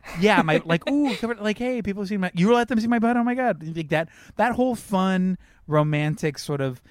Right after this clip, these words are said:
Speaker 1: silliness and loving sort of tenderness that they had, the overtness of that, here for it. There's no nuance.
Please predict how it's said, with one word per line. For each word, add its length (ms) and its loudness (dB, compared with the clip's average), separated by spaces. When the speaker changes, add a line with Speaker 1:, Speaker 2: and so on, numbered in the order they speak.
Speaker 1:
silliness 800 -2
and 180 -4
loving 460 -4
sort 180 -4
of 160 -6
tenderness 760 -6
that 180 -6
they 160 -4
had, 440 -6
the 240 0
overtness 680 2
of 300 -4
that, 360 -4
here 260 -2
for 280 -8
it. 100 -14
There's 160 0
no 120 0
nuance. 600 2